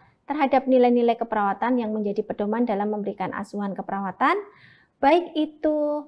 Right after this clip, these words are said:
secara individu, keluarga,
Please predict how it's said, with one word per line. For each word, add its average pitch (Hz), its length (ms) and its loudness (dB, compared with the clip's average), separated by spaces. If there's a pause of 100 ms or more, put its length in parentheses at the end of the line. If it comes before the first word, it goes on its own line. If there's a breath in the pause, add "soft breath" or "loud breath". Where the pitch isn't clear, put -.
secara 262 380 2
individu, 254 880 0 (320 loud breath)
keluarga, 240 880 2